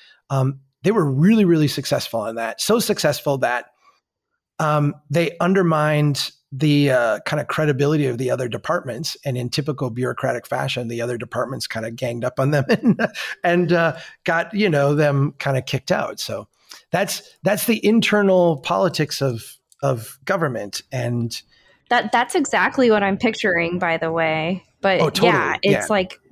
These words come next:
Speaker 2: w-, once you get departments that
Speaker 1: Yeah.
Speaker 2: gain up on you or a director that
Speaker 1: Mm-hmm.
Speaker 2: doesn't like what you're doing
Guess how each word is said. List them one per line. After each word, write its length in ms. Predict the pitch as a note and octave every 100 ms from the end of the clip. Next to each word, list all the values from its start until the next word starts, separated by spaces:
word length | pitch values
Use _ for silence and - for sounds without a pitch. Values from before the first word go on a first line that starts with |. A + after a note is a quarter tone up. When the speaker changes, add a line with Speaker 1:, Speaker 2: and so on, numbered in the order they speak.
| - - - _
Speaker 2:
w-, 180 | G#3+ F#3+
once 200 | A3+ C4
you 60 | A#3
get 80 | A3+
departments 680 | G3 G#3 G#3 A3 G#3+ G#3+
that 120 | G#3 G3
Speaker 1:
Yeah. 60 |
Speaker 2:
gain 140 | G3+ G3
up 180 | F#3+
on 160 | F#3+ F#3+
you 240 | F#3+ F#3+
or 460 | F#3+ F#3+ F3 F3 E3+
a 40 |
director 460 | E3+ E3 G3+ G3+ F#3
that 60 | F#3
Speaker 1:
Mm-hmm. 60 |
Speaker 2:
doesn't 240 | F#3+ F#3 F3
like 200 | F#3+ F#3
what 100 | F#3+
you're 140 | G3
doing 300 | F#3 F#3